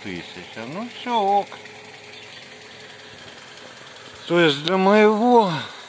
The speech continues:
двухлитрового бенза то, что надо.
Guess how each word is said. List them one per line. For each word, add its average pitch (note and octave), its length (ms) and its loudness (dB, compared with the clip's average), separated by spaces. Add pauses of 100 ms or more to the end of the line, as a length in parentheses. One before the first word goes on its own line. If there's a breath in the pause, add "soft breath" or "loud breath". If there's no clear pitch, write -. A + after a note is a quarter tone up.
(160)
двухлитрового D#3 1300 0
бенза C#3+ 680 -2 (1300)
то, C#3+ 140 -2
что B2+ 220 -4
надо. E2 440 -6